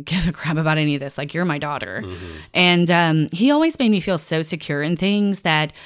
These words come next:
Speaker 1: and he's just always been, like, my best friend. So I didn't have any kind of, like, hesitation or, like, you know,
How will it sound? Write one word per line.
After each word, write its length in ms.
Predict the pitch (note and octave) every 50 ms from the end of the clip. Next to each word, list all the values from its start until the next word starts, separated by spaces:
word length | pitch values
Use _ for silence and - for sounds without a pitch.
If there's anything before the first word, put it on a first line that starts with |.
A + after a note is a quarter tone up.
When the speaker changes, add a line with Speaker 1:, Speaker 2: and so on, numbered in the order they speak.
| - - - _
Speaker 1:
and 80 | G3+ G3
he's 180 | G3 F#3+ F3+
just 160 | - F3+ -
always 180 | - F#3+ F#3+ F3
been, 260 | E3 F3 E3 D#3 D#3
like, 180 | D#3 D3 C#3 -
my 100 | D#3 D#3
best 260 | C#3 C#3+ C3+ C#3 -
friend. 320 | - B2+ G2+ D2+ G2 F#3+
So 460 | F#3 - - F3+ E3+ E3+ D#3+ D#3 - - _ _ _
I 220 | E3 F3 F#3 G3+ G#3
didn't 280 | A3 A3+ A3+ A#3 A3
have 260 | F#3+ G3 F3+ F3 F3
any 140 | F3+ F3+ E3+
kind 280 | D3+ - - D3+ D#3 D3
of, 280 | D3 D3 C#3+ C#3+ - - - - - - - - - - _ _ _
like, 240 | - D3+ D3 D3+ -
hesitation 840 | - E3+ E3 D#3 D#3 D3+ - - D#3 D#3 D#3 - - D#3+ D#3 D3+
or, 180 | D3 C#3+ C#3 C#3
like, 440 | C#3+ C#3+ C#3 C#3 C#3+ C#3 - - - - - - _ _ _ _ - - _ _ _ _ -
you 140 | G3 G#3
know, 360 | G3 D#3 D3 D3 C#3+ C#3+ D3+